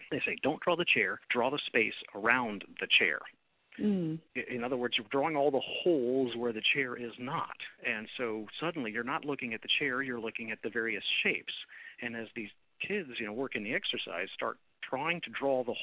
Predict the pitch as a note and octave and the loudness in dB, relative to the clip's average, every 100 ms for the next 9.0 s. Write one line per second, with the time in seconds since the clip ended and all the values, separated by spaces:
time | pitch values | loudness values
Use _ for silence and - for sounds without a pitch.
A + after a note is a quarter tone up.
0 | - G3+ G3+ A2 A2+ B2+ - - F#3 D3 | -4 0 2 0 -2 -2 -2 0 -2 -2
1 | - A#2+ C3 B2+ - - - - G#2 - | -6 -2 -2 -4 -12 -16 -4 -4 -2 -4
2 | A#2+ A#2+ - C3+ - F2+ F2 F#2+ - G#2 | -4 -2 -2 -2 0 0 0 -4 -4 -8
3 | A2 G2 - E2 E2+ - - _ - - | -6 -6 -6 -6 -6 -8 -16 _ -4 2
4 | - A3+ D4 - - - - G#3+ G#3+ F#3 | 4 4 2 -6 -14 -12 4 8 10 8
5 | E3+ F3 C#4 - D#2 E2+ A#2+ C3 - B2+ | 6 4 2 0 -2 -4 0 0 2 2
6 | B2 - - - - F2+ F2+ F#2+ F2 - | 2 2 0 -2 -6 -4 -2 -2 -4 -8
7 | - - - - - - G3+ G3 F3+ C3 | -14 -16 -14 -14 -14 -4 2 4 4 2
8 | C3+ B2 A#2 B2 D3 F#3+ C4+ C3 A2+ C4 | 2 0 0 -8 0 0 0 0 2 2